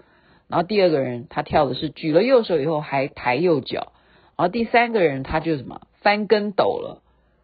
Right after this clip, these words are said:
就加上前面那两个动作，然后第四个人就脱鞋了，然后第五个人就把鞋子，两，两只鞋都脱了。我举例了，就说这么些人的动作你变成一支舞，这很难的，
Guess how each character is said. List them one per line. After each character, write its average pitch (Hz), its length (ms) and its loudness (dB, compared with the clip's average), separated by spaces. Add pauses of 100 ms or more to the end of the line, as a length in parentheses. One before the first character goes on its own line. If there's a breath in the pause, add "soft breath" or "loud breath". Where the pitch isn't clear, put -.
(140)
就 196 140 0
加 226 280 4
上 233 180 -6
前 160 200 -2
面 185 120 -2
那 170 100 0
两 135 160 -2
个 139 60 -8
动 139 200 -6
作， 143 160 -8
然 127 80 -4
后 147 120 -4
第 196 140 -4
四 185 240 -4
个 147 140 -2
人 127 160 -6
就 170 100 -4
脱 156 320 -2
鞋 62 380 -10
了， 180 140 -14 (500 soft breath)
然 143 120 -8
后 185 60 -2
第 202 180 -4
五 147 140 0
个 151 100 2
人 147 140 -2
就 180 100 -2
把 131 200 -2
鞋 131 340 -6
子， 139 200 -12 (120)
两， 123 420 -6
两 135 200 -4
只 165 140 -6
鞋 131 180 -6
都 147 100 -2
脱 143 280 -4
了。 - 40 -4
我 156 140 -6
举 151 240 -12
例 127 240 -6
了， - 80 -16 (340 loud breath)
就 277 140 -2
说 330 100 4
这 349 240 0
么 294 80 0
些 294 180 2
人 196 120 4
的 202 80 -2
动 202 240 2
作 202 100 0
你 139 100 -2
变 190 200 -2
成 156 160 -2
一 160 80 -2
支 165 240 -6
舞， 113 380 -8 (1800 soft breath)
这 415 160 2
很 170 320 0
难 135 320 -2
的， 147 300 -4